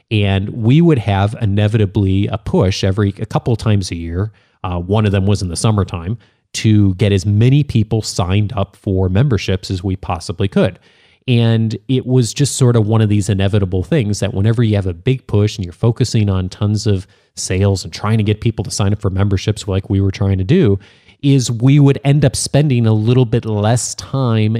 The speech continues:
and energy listening to people and really connecting with them, engaging with them, because we were focused so much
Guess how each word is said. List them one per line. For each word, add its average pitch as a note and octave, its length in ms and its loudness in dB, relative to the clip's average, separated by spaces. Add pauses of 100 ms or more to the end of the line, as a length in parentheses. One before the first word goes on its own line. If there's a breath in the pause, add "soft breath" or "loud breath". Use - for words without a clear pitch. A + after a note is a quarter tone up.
and A2 280 -2
energy G#2+ 640 0 (300 soft breath)
listening A#2+ 560 2
to A2 80 2
people G2 640 -2
and F2+ 240 -8
really G2 480 0 (200 soft breath)
connecting G#2+ 540 0
with G#2 160 2
them, G2 160 -2
engaging G2+ 460 0
with G2 140 0
them, G#2 100 0
because G2+ 240 -2
we G2+ 120 0
were F#2+ 120 2
focused A#2 420 0
so A2+ 160 2
much G#2 320 0